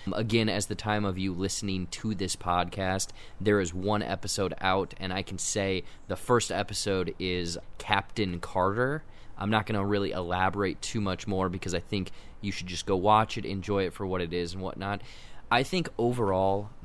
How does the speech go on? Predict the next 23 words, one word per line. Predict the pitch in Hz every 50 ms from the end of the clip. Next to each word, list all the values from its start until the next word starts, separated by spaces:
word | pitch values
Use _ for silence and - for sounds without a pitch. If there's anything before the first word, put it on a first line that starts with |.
| - -
what | - 101 104 120 127
I'm | 123 113 98
digging | 85 101 101 95 101 110 110
about | 107 101 110 110 113 - -
this | 127 127 131 131 - - - - -
is | 113 110 104
that | 117 107 101 101 104
this | 120 147 160 - -
feels | - - 165 143 135 120 101 92
like, | 107 95 92 90 - - - - - - -
whew, | - - - - - - - - - -
I | 107 107
can | - 107 92
step | - - - 156 - - 135
back | 139 131 131 131 127 - -
and | 113 104 98 87
breathe, | 92 98 110 110 110 107 110 107 - -
and | - 98
I | 98 101
don't | 107 117 -
have | - 117 110 104 - -
to | - 104
maybe | 98 98 98 95 90 95 92 87